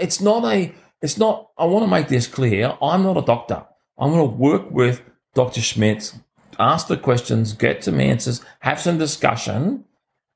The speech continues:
and note that whatever, this is really important, whatever, the way my attitude is this, if physical activity is scientifically proven to be of assistance, I wanna know how.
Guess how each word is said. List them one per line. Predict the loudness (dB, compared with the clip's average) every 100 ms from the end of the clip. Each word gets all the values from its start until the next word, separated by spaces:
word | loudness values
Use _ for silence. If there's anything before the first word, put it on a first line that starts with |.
| -2
and | 0 2 0 0 -4 _
note | 0 2 2 2 0
that | -2 2
whatever, | 2 4 2 2 -2 -4 -8
this | -8 -4
is | 0
really | 2
important, | 2 0 0 -2 -8 _ _ _
whatever, | -6 0 0 0 -2 -4 -4 -10 _ _
the | -4
way | 0 2 2
my | 0 0
attitude | -2 0 0
is | 0 -2
this, | -2 -2 -4 -10 -12 _ _ _ _
if | -4 -4
physical | 0 2 2 2 2
activity | 0 0 2 2 0 -2
is | -6
scientifically | -4 -2 0 0 -2 -4 -2 -2
proven | -2 0 0 2 -2
to | -4
be | -4 -2
of | -2
assistance, | -4 -4 -4 -2 -4 -4 -10 _ _ 2
I | 2
wanna | 4 2
know | 2
how. | 2 0 -6 -10